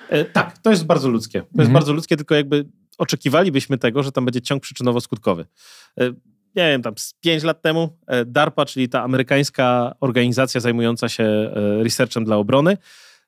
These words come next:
Speaker 1: zaczęła badania nad X A I, czyli Explainable A I. Czyli teraz, drogie A I, w momencie, kiedy coś ci się odpali, dasz mi jakąś odpowiedź, to wyjaśnij mi, jak do tego doszedłeś.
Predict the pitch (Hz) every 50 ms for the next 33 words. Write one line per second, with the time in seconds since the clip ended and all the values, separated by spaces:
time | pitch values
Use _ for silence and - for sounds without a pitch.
0 | _ - 127 120 107 131 127 - - 165 170 170 156 131 135 120 110 135 143 147
1 | 139 135 131 123 - _ _ - 175 - - - - 147 139 135 123 110 101 92
2 | 87 87 _ - - - 110 110 - - - - - - - - 135 135 135 135
3 | 127 131 110 120 117 113 113 113 107 95 90 87 - - - 110 110 110 _ _
4 | _ - 143 135 127 - - - 147 247 359 262 254 170 139 120 104 92 92 -
5 | - 151 208 254 190 - - - 196 175 175 160 - - 180 160 - - - 160
6 | - - - 147 139 139 135 139 139 139 _ _ _ _ _ _ _ - - 139
7 | - - - 127 120 110 107 104 120 117 - 135 127 120 - - 123 117 - 113
8 | - 135 123 113 151 214 - - _ _ _ _ _ _ - - 135 117 135 139
9 | 156 185 180 - - 160 147 147 147 143 143 135 131 135 127 139 123 131 120 120
10 | - 117 101 - - - -